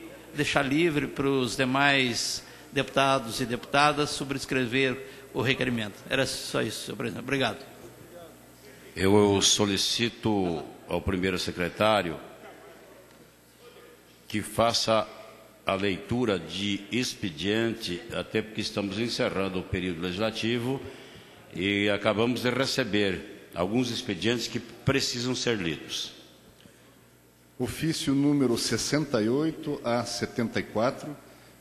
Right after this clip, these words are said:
Speaker 3: de dois mil e quinze, do Gabinete do Governador, comunicando a sanção aos projetos de lei número quatrocentos e onze, quatrocentos e doze, duzentos e quarenta e quatro, trezentos e vinte e dois,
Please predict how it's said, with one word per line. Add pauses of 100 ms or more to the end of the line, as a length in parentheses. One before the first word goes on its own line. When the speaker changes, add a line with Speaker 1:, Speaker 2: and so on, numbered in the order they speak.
(160)
Speaker 3:
de
dois
mil
e
quinze,
do
Gabinete
do
Governador,
comunicando
a
sanção
aos
projetos
de
lei (320)
número (420)
quatrocentos
e
onze,
quatrocentos
e
doze,
duzentos
e
quarenta
e
quatro, (460)
trezentos
e
vinte
e
dois,